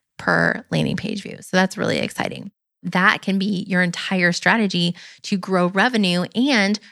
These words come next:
grow your audience, grow your traffic to your website. Another type of blog post that you might want to drive traffic to is maybe you were just featured in a prominent publication like Forbes or Inc magazine or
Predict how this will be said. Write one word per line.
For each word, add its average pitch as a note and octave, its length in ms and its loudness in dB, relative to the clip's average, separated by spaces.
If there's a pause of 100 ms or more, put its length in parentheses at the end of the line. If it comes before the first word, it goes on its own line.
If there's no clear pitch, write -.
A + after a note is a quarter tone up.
(140)
grow G3 140 4
your F3 200 2
audience, D#3+ 460 -2
grow D#3+ 140 0
your - 160 -2
traffic - 520 0 (360)
to F#3 120 -2
your D#3 160 2
website. - 540 -4 (500)
Another A#3+ 640 2
type F#3+ 320 -2
of F3+ 100 -4
blog G3 240 2
post F3+ 280 -2
that - 100 -4
you F3+ 140 0
might F3 180 0
want F3+ 240 -4
to E3+ 380 2 (420)
drive F3+ 200 4
traffic - 340 -2
to F#3+ 380 -2 (320)
is F#3+ 460 2
maybe F3+ 300 2
you A3+ 280 4
were G3 120 2
just G3 280 -6
featured F#3+ 400 0
in F3+ 180 0
a F3 120 4
prominent F#3+ 600 0
publication F3+ 840 -2 (340)
like E3+ 300 0
Forbes F#3 600 0
or F3 120 -2
Inc F3+ 240 0
magazine E3+ 560 -2
or F3 400 2